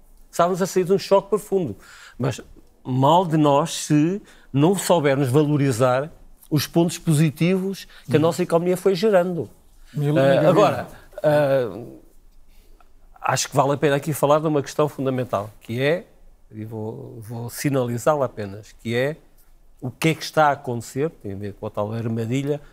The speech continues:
Speaker 1: o que é que está a acontecer com a qualificação das pessoas, em que medida é que ela está a servir o crescimento económico e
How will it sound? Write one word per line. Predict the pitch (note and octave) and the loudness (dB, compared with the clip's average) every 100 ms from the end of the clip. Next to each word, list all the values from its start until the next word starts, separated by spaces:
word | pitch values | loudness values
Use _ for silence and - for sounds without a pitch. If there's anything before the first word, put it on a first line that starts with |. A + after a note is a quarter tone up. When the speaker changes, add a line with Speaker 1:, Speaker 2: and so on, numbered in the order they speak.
| - | -4
Speaker 1:
o | |
que | D#3 | -2
é | |
que | D3 | 0
está | - | 0
a | C#3 | 0
acontecer | - B2+ - A#2+ A2 - | 0 -8 -8 -10 -10 -8
com | B2 | -8
a | |
qualificação | A#2+ - C#3+ C#3 - - A#2 B2 | -6 -2 0 -2 -6 -10 -8 -8
das | A2 G#2+ | -10 -14
pessoas, | - C3+ E3 F3 _ _ _ _ _ _ - _ - - - C#3+ C#3 D#3+ | -10 -8 -8 -12 _ _ _ _ _ _ -20 _ -20 -20 -6 -4 -4 -4
em | D#3+ D3+ | -2 -2
que | C#3+ | -2
medida | C#3 C3+ D#3 C#3+ B2+ | -4 -2 -2 0 -2
é | |
que | - | 0
ela | C3+ | -2
está | C3 - C#3+ C#3 | -2 0 0 0
a | D3 | -4
servir | - - C#3+ B2 A2+ F3 E3+ C#3 | -8 -2 0 0 -2 -2 -2 -4
o | |
crescimento | A2+ - B2+ A#2+ G#2+ | -8 -10 -8 -8 -8
económico | G#2+ A2+ A#2 D#3 F#3 - _ _ - - - - - _ - | -12 -6 -6 -6 -10 -18 _ _ -20 -20 -20 -20 -20 _ -6
e | C#3 E3+ G3+ C4 | -2 0 -2 -8